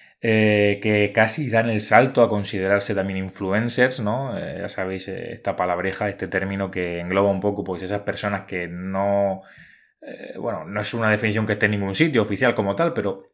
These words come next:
yo por lo menos lo percibo un influencer, un influencer, ¿no? Una persona que se dedica, pues, a... Eh, influenciar de alguna forma a sus seguidores o que tiene una masa de seguidores bastante grande y que, bueno, también obviamente gana dinero por ello, eh, patrocina productos, marcas, servicios,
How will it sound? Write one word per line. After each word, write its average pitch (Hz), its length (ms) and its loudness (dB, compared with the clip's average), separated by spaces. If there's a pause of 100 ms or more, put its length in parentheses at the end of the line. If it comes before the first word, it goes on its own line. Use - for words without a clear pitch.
(140)
yo 113 140 -6
por 120 100 0
lo 113 60 4
menos 120 180 0
lo 113 100 6
percibo 123 440 2
un 113 100 0
influencer, 117 680 0
un 107 120 -2
influencer, 101 560 0
¿no? 104 140 0
Una 101 180 0
persona 104 600 -2
que 107 340 0 (400)
se 107 200 2
dedica, 101 680 4
pues, 92 380 -4
a... 82 580 -4 (600)
Eh, 90 460 -2
influenciar 107 640 0
de 113 80 2
alguna 107 240 2
forma 110 340 2
a 110 60 0
sus 101 160 -6
seguidores 107 560 0
o 101 80 -2
que 95 80 -4
tiene 95 200 -2
una 95 140 -2
masa 95 240 -2
de 101 100 0
seguidores 95 400 -2
bastante 92 440 -4
grande 107 500 0 (580)
y 107 260 0
que, 101 100 -2
bueno, 98 260 -2
también 90 260 -6
obviamente 92 460 -2
gana 90 220 0
dinero 90 280 -6
por 92 160 -2
ello, 143 400 0
eh, 92 200 -4
patrocina 90 480 -6
productos, 104 440 -4
marcas, 101 380 -2
servicios, 104 580 -4